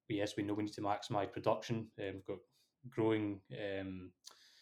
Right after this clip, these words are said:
growing populations. Um, people need, uh, foods. So we need to maximise these areas, but at the same time, we've got,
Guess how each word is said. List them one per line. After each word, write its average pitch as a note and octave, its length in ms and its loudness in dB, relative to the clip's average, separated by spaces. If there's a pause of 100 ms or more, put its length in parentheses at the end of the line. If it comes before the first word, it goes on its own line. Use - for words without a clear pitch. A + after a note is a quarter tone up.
(300)
growing B2 220 10
populations. A#2 880 4 (100)
Um, G2+ 340 0
people A2 240 -4
need, G2 140 -6 (260)
uh, F#2+ 380 0 (340)
foods. B2 420 2 (340)
So - 100 -10
we - 80 2
need - 100 2
to B2+ 60 0
maximise G#2 520 4
these G2 260 -2
areas, B2 340 6
but - 340 0
at G#2 80 0
the - 80 -6
same A2 280 0
time, G2+ 380 2 (480)
we've G#2 180 0
got, G2 400 2